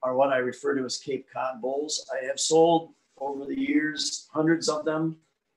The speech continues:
to people in our, um, farmers market, in our community. I like to think that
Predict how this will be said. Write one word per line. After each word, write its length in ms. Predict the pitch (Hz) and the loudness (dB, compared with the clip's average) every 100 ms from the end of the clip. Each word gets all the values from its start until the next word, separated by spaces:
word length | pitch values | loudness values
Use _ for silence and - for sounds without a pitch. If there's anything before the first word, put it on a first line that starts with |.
| _ _ | _ _
to 60 | - | -10
people 420 | 143 147 139 139 | -6 -4 -2 -2
in 100 | 131 | -2
our, 380 | 127 120 117 113 _ _ _ _ - - | -4 -4 -6 -10 _ _ _ _ -14 -14
um, 60 | - _ _ _ | -14 _ _ _
farmers 400 | - 147 156 131 | -2 0 2 0
market, 480 | 139 139 - 139 127 _ | 0 0 -2 -6 -8 _
in 60 | - | -20
our 120 | - - | -18 -8
community. 560 | 123 135 143 147 143 - _ _ _ _ - | -4 -2 0 0 -2 -6 _ _ _ _ -8
I 60 | |
like 260 | 123 139 139 | 0 2 2
to 60 | 135 | -2
think 400 | - 156 151 - | 4 4 4 -6
that 180 | 131 | -8